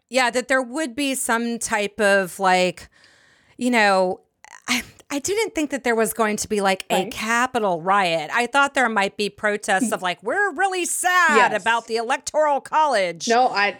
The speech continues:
Speaker 2: I
Speaker 1: Damn, was I
Speaker 2: no,
Speaker 1: wrong.
Speaker 2: so I, I know what you're saying.
Speaker 1: <laughs>
Speaker 2: Exactly. I, I knew there would be pushback, but, um,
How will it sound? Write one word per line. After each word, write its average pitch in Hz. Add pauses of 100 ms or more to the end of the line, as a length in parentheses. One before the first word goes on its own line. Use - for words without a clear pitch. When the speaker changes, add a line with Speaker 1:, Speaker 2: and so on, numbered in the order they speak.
Speaker 2:
I 196
Speaker 1:
Damn, 254
was 208
I 214
Speaker 2:
no, 269
Speaker 1:
wrong. 156
Speaker 2:
so 277
I, 220
I 240
know 262
what 262
you're 214
saying. 196
Speaker 1:
<laughs> -
Speaker 2:
Exactly. 185 (160)
I, 202 (360)
I 208
knew 233
there 240
would 208
be 196
pushback, 185 (420)
but, 170 (580)
um, 170